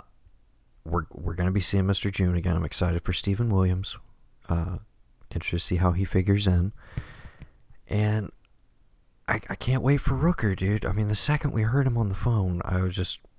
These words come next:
you know, a chill went down my spine. And, you know, w-, he very concisely is like, "Hey, I'm right," <laughs> you know,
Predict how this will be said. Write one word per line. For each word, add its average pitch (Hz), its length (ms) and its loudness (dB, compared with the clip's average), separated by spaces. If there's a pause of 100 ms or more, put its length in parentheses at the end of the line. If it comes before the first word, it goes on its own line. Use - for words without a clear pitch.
(200)
you 95 120 2
know, 85 320 0
a - 60 -6
chill 92 480 6
went 90 160 0
down 85 180 2
my 85 80 2
spine. 85 460 0 (760)
And, 87 560 0 (760)
you 101 80 0
know, 82 220 -2
w-, - 460 -12
he 98 220 -2 (560)
very 120 300 6
concisely 92 600 2
is 90 140 -2
like, 92 180 0
"Hey, 131 340 0 (440)
I'm 123 200 2
right," 107 140 4 (120)
<laughs> 113 80 -2
you 113 140 2
know, 90 240 2